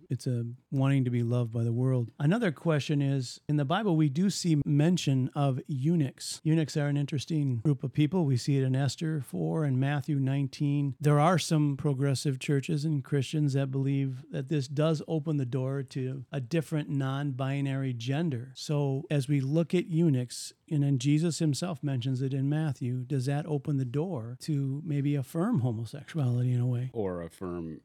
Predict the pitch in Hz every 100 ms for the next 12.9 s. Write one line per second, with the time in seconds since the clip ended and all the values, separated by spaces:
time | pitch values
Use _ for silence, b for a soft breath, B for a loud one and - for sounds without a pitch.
0 | - 101 90 85 78 85 85 80 78 160
1 | 127 117 156 190 165 139 123 131 135 135
2 | 135 131 113 _ 113 131 101 82 87 95
3 | 104 101 82 82 78 - 98 92 95 90
4 | 87 82 78 78 73 76 85 67 82 80
5 | 80 80 76 95 85 73 135 107 87 -
6 | 76 80 78 73 67 73 85 85 80 95
7 | 87 78 78 76 - 90 92 82 85 78
8 | 82 78 - 71 78 78 76 78 76 80
9 | 87 - 101 95 85 - 87 85 85 87
10 | 104 98 87 82 82 - 95 87 98 87
11 | 80 82 - 90 80 - 110 95 - 78
12 | 76 90 - 90 95 82 82 82 80